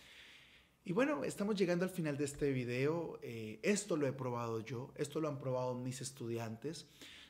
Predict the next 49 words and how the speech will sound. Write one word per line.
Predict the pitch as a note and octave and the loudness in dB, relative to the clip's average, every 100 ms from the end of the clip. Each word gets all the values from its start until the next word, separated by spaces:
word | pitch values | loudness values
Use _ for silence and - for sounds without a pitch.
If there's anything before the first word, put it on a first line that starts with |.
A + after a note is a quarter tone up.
| - | 0
de | D#3 | 0
programas | C3 D3 C3+ C3+ C#3 C3+ | 4 4 4 4 2 0
pagos | - C#3+ D3 E3 F#3 C#3+ | 0 2 2 0 -4 -2
y | |
de | C3+ | -2
programas | C3+ B2+ A#2 B2 | -2 -4 -2 -2
gratuitos. | C3 B2 E3 E3+ F#3 G#3 - - - - | -2 -2 -2 -2 -4 -8 -14 -20 -20 -12
Y | F3 D3 C#3+ C#3 C#3 | -6 -2 0 0 0
hablando | C3+ C3+ D3+ E3+ F#3 | 0 0 0 0 0
de | F3+ D#3+ | 2 2
esto, | C3+ - D3+ F3+ | 0 -8 -12 -8
me | D3 | -6
gustaría | C3 C3+ C#3 C#3 | -6 -2 -2 0
que | |
me | D#3 | -4
contaras | D#3 C3+ C3+ B2 B2 - | -4 -4 -4 -6 -8 -6
qué | D#3+ | -2
es | D#3+ | -2
lo | E3 E3 | -2 -6
que | C#3 | -8
a | C3+ | -6
ti | C#3 | -2
te | D3 | -2
funciona | D3+ C#3+ C3 B2+ B2 | -2 -4 -4 -4 -4
y | C3 | -6
qué | - | -4
es | C#3 | -4
lo | C#3+ | -4
que | C#3+ | -6
a | C3 | -4
ti | E3 | -6
te | D3 D3+ | -2 -2
gusta | C#3+ D#3 - C#3+ | 0 -2 -4 -6
o | C3+ C3+ | -6 -2
qué | D#3+ | -2
es | D#3+ | -2
lo | F3 | -2
que | E3+ | -4
haces | D3 - | -4 -4
tú | E3 | -4
para | - E3 | 0 -2
reducir | D3+ D3+ C#3+ C3+ C3+ | 2 2 2 -2 -4
y | C3+ | -4
combatir | D#3 D3+ C#3 C#3 | -4 -4 -4 -2
el | C3+ C3 | -2 -2
estrés | B2+ - C3+ C#3+ - | -4 -4 -2 -2 -4
y | |
la | C#3 C3 | -4 -4
ansiedad. | B2+ - B2 B2 | -4 -8 -4 -4